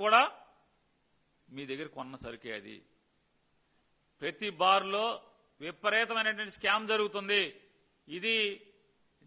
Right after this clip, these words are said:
జనార్దను, జయచంద్రారెడ్డి, సురేందర్ నాయుడు కంటే కూడా పెద్ద స్కామ్ ఇది. నెల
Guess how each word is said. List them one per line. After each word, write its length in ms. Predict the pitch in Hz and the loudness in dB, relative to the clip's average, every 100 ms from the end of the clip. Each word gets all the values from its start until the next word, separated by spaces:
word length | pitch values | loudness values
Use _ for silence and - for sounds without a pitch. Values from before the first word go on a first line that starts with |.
| 98 | -8
జనార్దను, 640 | 135 196 226 220 190 208 226 233 | 0 4 6 4 2 -4 -4 -2
జయచంద్రారెడ్డి, 800 | 190 220 226 220 226 214 208 214 226 | 0 0 0 2 4 4 2 -2 -4
సురేందర్ 440 | 220 214 240 233 220 | -4 -2 0 0 2
నాయుడు 220 | 220 220 208 | 2 2 2
కంటే 220 | 214 208 196 | 0 0 0
కూడా 140 | 214 220 | 0 0
పెద్ద 180 | 190 175 226 | -2 0 -2
స్కామ్ 280 | - 220 214 208 | 4 6 6 4
ఇది. 180 | 214 190 - - _ _ _ _ _ _ _ _ _ _ _ _ _ _ _ 107 113 | 4 4 0 -14 _ _ _ _ _ _ _ _ _ _ _ _ _ _ _ -16 -6
నెల 180 | 156 190 | 0 2